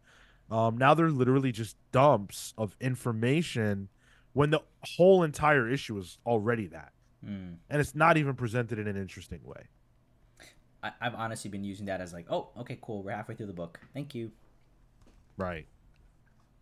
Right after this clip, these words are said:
Speaker 1: Destiny wakes up from her coma or whatever and figures she'll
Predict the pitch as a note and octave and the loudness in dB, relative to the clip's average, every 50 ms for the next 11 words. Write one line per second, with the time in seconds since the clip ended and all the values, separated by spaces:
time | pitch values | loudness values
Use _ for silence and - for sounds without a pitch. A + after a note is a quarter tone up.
0 | _ _ _ _ _ _ _ _ _ _ _ _ _ _ D3 D#3 E3+ - - - | _ _ _ _ _ _ _ _ _ _ _ _ _ _ 4 4 4 4 0 -2
1 | D#3+ E3 D#3 C#3+ C3+ C#3+ D3 D3 - - - D3 C#3+ C#3 - - B2+ A#2 A#2 B2 | 0 0 0 2 4 4 4 2 2 2 4 4 4 4 2 -4 -8 -6 -6 -8
2 | A#2 - - C3+ C3 B2+ B2+ B2 A#2 A#2 A2+ A2 G#2+ A2+ A#2 A#2 A#2 A#2 G2+ A2 | -6 0 4 6 6 6 6 6 4 4 4 4 2 2 2 2 2 0 0 -2
3 | A2 G#2+ G#2 G2 - - C3 A2+ A2 A2+ A2 F#2+ - - - _ _ _ _ _ | -4 -4 -4 -6 -4 -4 -4 -2 -2 -4 -6 -6 -10 -16 -20 _ _ _ _ _
4 | - - B2 G#2 | -6 -4 -4 -4